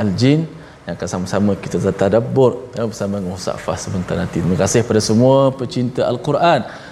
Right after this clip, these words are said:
Alhamdulillah, terus setia dalam My Quran Time. Mudah-mudahan kita berada di atas jalan kebenaran Al-Quran dan Sunnah, insya-Allah. Jom kita ngaji sikit tajwid sebelum kita meneruskan pada bahagian yang kedua ini. "Faman aslama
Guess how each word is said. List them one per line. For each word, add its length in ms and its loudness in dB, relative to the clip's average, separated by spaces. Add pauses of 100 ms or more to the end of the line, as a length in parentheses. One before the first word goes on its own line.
(140)
Alhamdulillah, 480 0
terus 300 4 (100)
setia 480 4
dalam 240 2 (120)
My 200 -2
Quran 240 -4
Time. 160 0
Mudah-mudahan 400 0
kita 320 0
berada 520 2
di 40 2
atas 320 0 (540)
jalan 260 2 (120)
kebenaran 360 0 (120)
Al-Quran 520 -2
dan 80 -2
Sunnah, 480 0
insya-Allah. 460 0 (260)
Jom 240 4 (100)
kita 220 -2
ngaji 300 0
sikit 260 -6
tajwid 400 2 (320)
sebelum 320 0
kita 160 -4
meneruskan 640 4 (400)
pada 160 2 (100)
bahagian 520 2
yang 180 -6
kedua 380 0
ini. 180 -4 (800)
"Faman 400 4
aslama 720 2